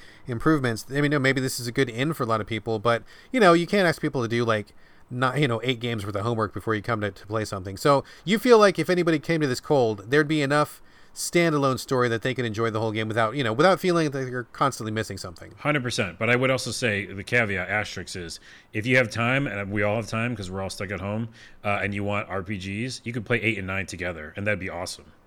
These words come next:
Speaker 2: Like, that'd be, you know what I mean? Like, it would really, like, it just, uh, give it that extra little something. But you don't need to, and it's fucking
Speaker 1: Excellent.
Speaker 2: great.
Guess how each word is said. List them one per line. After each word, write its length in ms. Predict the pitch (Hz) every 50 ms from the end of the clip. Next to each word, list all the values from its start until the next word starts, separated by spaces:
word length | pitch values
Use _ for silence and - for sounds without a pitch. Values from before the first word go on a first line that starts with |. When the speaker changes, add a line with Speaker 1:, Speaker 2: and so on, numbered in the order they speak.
| _ _ _
Speaker 2:
Like, 120 | - 107 95
that'd 120 | - 117
be, 180 | 104 104 95 87 - - - - - - - - -
you 80 | - 120
know 80 | 113
what 40 | 113
I 80 | 110 117
mean? 100 | 120 127
Like, 120 | 113 101 101
it 60 | 110
would 120 | 104 101
really, 320 | 98 104 110 110 107 104 101
like, 320 | 98 92 92 90 - - - - - - - _ _
it 80 | 113
just, 300 | - 127 113 - - -
uh, 240 | 101 101 90 90 90 87 85 90 95 -
give 140 | - 123 107
it 40 | 95
that 160 | 107 101 92
extra 320 | 101 101 - - - - 95
little 200 | 95 92 85 82
something. 400 | - - 90 82 - 82 - - - -
But 200 | - 110 101 - - -
you 100 | 107 113
don't 180 | 104 110 107
need 160 | 92 90 82 -
to, 100 | - - - - - - - - - -
and 80 | 113 101
it's 100 | 98 -
fucking 200 | - 135 107 101
Speaker 1:
Excellent. 320 | 95 87 - 98 95 90
Speaker 2:
great. 80 | -